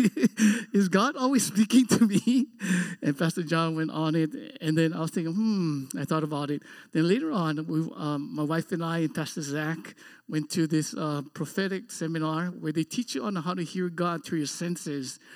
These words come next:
and how God is speaking. And they did it all through, according to the Bible and about nature and everything. And it was really good. It was kinda stressful 'cause they teach you how to, uh, uh, hear God, and they put you in a room, and then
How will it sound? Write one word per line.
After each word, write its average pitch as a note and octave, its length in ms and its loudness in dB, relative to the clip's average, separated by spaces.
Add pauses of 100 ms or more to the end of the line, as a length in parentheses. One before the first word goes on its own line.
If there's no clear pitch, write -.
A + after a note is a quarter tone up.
(340)
and C3+ 120 -6
how E3+ 140 -2
God D#3+ 240 -2
is D#3+ 80 -6
speaking. F#3 400 -4
And D3 140 -2
they D3+ 60 -2
did F3+ 200 -2
it F3+ 60 -8
all E3+ 180 -2
through, G3+ 200 -2
according F3 340 -2
to A3 100 -6
the A3 80 -2
Bible E3+ 640 -2 (340)
and D3+ 80 -4
about C#3 200 -4
nature D3+ 360 0
and C#3+ 80 -4
everything. C#3 580 -6 (560)
And C#3+ 400 -6 (200)
it F3 80 -2
was G3+ 200 2
really G3+ 280 0
good. F#3+ 260 0
It E3+ 540 -8
was D3 140 -8
kinda F3 240 -4
stressful E3 520 -4
'cause D3+ 140 -6
they D3+ 100 0
teach - 280 -6
you E3+ 60 0
how E3 80 -2
to, D#3 280 -4 (300)
uh, C3+ 200 -6 (420)
uh, B2 280 -12 (100)
hear E3+ 260 2
God, D#3 460 -4 (320)
and D3 80 -4
they D3 80 -2
put - 220 -4
you E3+ 100 0
in E3 40 2
a D#3+ 40 2
room, E3 460 0 (480)
and D3 180 -2
then D3 420 -2